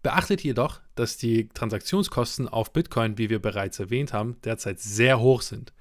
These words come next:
Haltet das im Hinterkopf, bevor ihr einen Kauf tätigt.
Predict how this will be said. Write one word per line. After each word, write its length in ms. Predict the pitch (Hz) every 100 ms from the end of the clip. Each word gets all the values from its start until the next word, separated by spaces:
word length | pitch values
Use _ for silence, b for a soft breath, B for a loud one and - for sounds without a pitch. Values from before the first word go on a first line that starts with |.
| B B B B -
Haltet 320 | 127 139 135
das 160 | 131
im 80 | 120
Hinterkopf, 520 | 165 123 - 127 - -
bevor 280 | 113 113
ihr 300 | 135 151 -
einen 200 | 104 117
Kauf 280 | - 156 143
tätigt. 500 | - 98 - - -